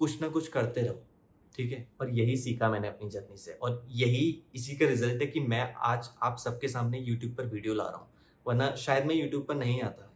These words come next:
ये एक process हुआ and I am very thankful कि ये हुआ। मैंने धीरे धीरे अपनी journey record करना start किया और मुझे पूरा एक साल हो गया है इस चीज़ को यूज़ करते हुए। अपने सिर्फ बालों की नहीं, बाल तो secondary चीज़ हो गए अब कि मेरा YouTube grow होने लगा, मुझे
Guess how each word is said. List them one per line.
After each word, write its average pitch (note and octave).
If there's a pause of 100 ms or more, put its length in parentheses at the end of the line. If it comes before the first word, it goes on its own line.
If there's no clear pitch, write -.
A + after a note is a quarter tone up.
ये A#2+
एक C3
process A#2+
हुआ C3
and C#3+
I D#3
am D3
very A2+
thankful A2+
कि B2 (460)
ये B2
हुआ। A#2+
मैंने A#2+
धीरे A#2+
धीरे A#2
अपनी B2+
journey A#2
record A#2
करना A2
start G#2
किया A2+
और A#2
मुझे A#2
पूरा C3
एक B2+
साल A2+
हो G#2+
गया F2+
है -
इस A#2
चीज़ A2+
को A#2+
यूज़ A#2
करते G#2+
हुए। A2+ (340)
अपने B2+ (760)
सिर्फ F#3+
बालों C3+
की F3
नहीं, F3+
बाल B2+
तो D#3
secondary B2+
चीज़ C#3
हो A#2+
गए C#3+
अब D3
कि F3 (260)
मेरा C3
YouTube C3
grow B2+
होने B2
लगा, A2+
मुझे B2